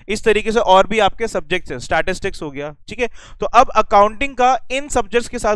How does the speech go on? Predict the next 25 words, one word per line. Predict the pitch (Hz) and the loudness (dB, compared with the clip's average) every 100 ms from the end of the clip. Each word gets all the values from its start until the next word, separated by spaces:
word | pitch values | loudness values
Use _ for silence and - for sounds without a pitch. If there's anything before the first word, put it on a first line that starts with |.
| 220 | -2
में | 233 | -10
भी | |
कुछ | 233 220 | -10 -10
ना | 220 | -10
कुछ | 240 208 | -10 -10
interaction | 190 208 190 - 220 | -4 0 0 -2 -8
होता | 202 180 190 | -6 -4 -2
रहता | 165 - | -2 -6
है, | 117 110 _ - | -10 -12 _ -10
ठीक | 247 | -6
है, | 233 - - | -6 -8 -6
कहीं | 190 202 226 | -2 0 0
ना | 233 | -2
कहीं | 226 240 | -2 -4
कुछ | 226 226 | -6 -8
ना | 226 | -6
कुछ | 220 240 - | -6 -6 -8
इनका | 196 190 240 | -10 -2 -2
relationship | 196 185 196 208 220 214 | 0 -4 -4 -4 -4 -2
है | 240 | -4
दूसरे | 190 185 240 226 | -4 -6 0 0
disciplines | 175 180 190 185 190 185 | -2 -6 -8 -8 -10 -8
के | 226 262 - - | -4 -4 -6 -18
साथ | - 175 151 147 | -4 2 2 2
भी। | 117 | -6